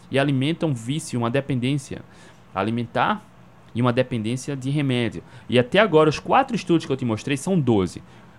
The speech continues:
Quatro mostram que não há razão pra temer colesterol e que pessoas com colesterol mais baixo têm uma pior saúde e um pior,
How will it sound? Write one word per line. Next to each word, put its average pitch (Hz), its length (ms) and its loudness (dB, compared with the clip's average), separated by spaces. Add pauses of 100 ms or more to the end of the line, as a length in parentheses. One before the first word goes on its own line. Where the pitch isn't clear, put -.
(100)
Quatro 185 360 4
mostram 127 420 4
que 135 160 -4
não 156 320 2
há 156 80 4
razão 135 460 2
pra 151 160 0
temer 147 300 0
colesterol 120 600 -4 (840)
e 120 80 -4
que 143 120 -2
pessoas 135 360 0
com - 80 -16
colesterol 113 400 -2
mais 143 180 0
baixo 120 300 -2
têm 139 100 -2
uma 135 60 0
pior 127 220 0
saúde 131 400 -2
e 131 40 -2
um 127 40 -4
pior, 120 340 -2